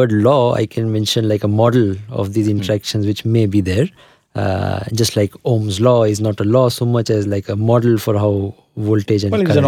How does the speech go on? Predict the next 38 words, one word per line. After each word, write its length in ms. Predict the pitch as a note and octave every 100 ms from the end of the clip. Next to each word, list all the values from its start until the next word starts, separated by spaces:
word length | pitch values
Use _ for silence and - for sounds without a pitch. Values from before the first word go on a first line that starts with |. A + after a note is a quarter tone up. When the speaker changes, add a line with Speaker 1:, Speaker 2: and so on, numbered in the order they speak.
| A#2+
Speaker 3:
observation. 480 | A#2 F#3 C#3+ A2
It 120 | C#3+ C#3
is 80 | E3
an 100 | C#3
Speaker 1:
It's 120 | B2
an 40 |
Speaker 3:
experimental 520 | F3 D3+ C3 G#2+ B2
Speaker 1:
observation. 180 | A2+ G#2
Right, 140 | B2 C3
Speaker 3:
observation. 240 | A2 G#2+
Speaker 1:
right. 100 | C#3 - - -
But, 120 | -
Speaker 3:
It 60 | B2
is 80 | A#2+
Speaker 1:
but 60 |
Speaker 3:
valid 240 | A#2 D3+ D3
up 120 | C3 -
to 60 | D3
a 60 |
certain 340 | B2+ D3 C3 A#2+ C#3+
point. 180 | B2
Speaker 1:
Right. 160 | D3 A#2+
Speaker 3:
Yes. 320 | F#2+ G2 E2 - -
Speaker 1:
Absolutely. 440 | C#3+ B2 G2 F2+ -
So 160 | -
it 160 | A#2+ A#2+
is 240 | B2+ A#2+
like, 240 | A#2 A2+ A#2
um, 540 | A2+ G#2+ G2+ F#2+ F#2+ - -
at 100 | A#2+
least 140 | A#2+
from 100 | B2
my 140 | A#2+ C3
point 240 | C3 B2+
of 80 | A#2
view, 160 | B2
I 100 | A2+
consider 360 | A2 A2 G2+ A2+